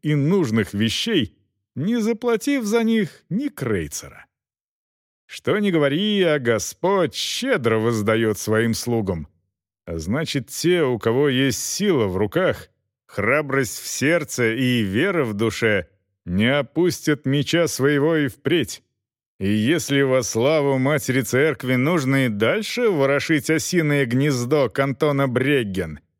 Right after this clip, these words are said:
его нужно ворошить, пока осы не разъярятся совсем.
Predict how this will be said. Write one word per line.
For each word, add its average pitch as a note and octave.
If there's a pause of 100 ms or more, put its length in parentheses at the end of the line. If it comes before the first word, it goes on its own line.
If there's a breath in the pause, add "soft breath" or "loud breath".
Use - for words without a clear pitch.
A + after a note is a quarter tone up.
(280)
его C4
нужно E3+
ворошить, C#3 (420)
пока D#3+
осы D3
не C3
разъярятся C#3+
совсем. F#2+